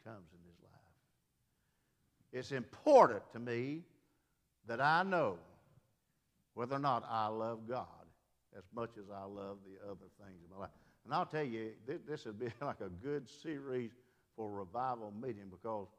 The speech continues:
there's so many things that comes between our heart and the heart of God. It doesn't take much, folks.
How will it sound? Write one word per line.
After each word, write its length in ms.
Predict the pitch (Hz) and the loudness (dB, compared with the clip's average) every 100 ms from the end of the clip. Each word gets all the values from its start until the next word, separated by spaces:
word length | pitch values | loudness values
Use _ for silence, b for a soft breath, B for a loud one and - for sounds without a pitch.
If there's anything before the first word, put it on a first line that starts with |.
| _ _ _ _ _ - | _ _ _ _ _ -6
there's 220 | 123 110 | -4 -4
so 260 | - 175 196 | -6 -4 -4
many 500 | 196 208 233 226 220 | -4 -6 -4 -4 -6
things 720 | - 160 104 87 82 87 - - _ _ _ _ _ _ - | -6 -8 -8 -12 -18 -20 -20 -20 _ _ _ _ _ _ -8
that 280 | 120 139 - | -2 -2 -2
comes 240 | 151 170 | -4 -4
between 540 | 160 165 - 170 117 87 78 85 - _ _ _ _ _ _ _ _ _ _ _ | -6 -12 -10 -8 -8 -10 -16 -20 -20 _ _ _ _ _ _ _ _ _ _ _
our 240 | - 131 135 | -2 0 0
heart 280 | 113 107 87 - - _ _ _ _ _ _ _ - | -2 -6 -6 -14 -20 _ _ _ _ _ _ _ -14
and 140 | 113 | -14
the 80 | 95 | -12
heart 240 | 90 95 95 | -8 -6 -6
of 120 | 90 | -6
God. 140 | 92 73 - - _ _ _ - _ _ _ _ _ | -6 -8 -14 -20 _ _ _ -20 _ _ _ _ _
It 220 | 131 143 | 0 2
doesn't 260 | 151 170 156 | 4 4 4
take 260 | 156 180 170 | 0 0 0
much, 240 | 147 113 - | -2 -4 -8
folks. 240 | 95 - | -16 -16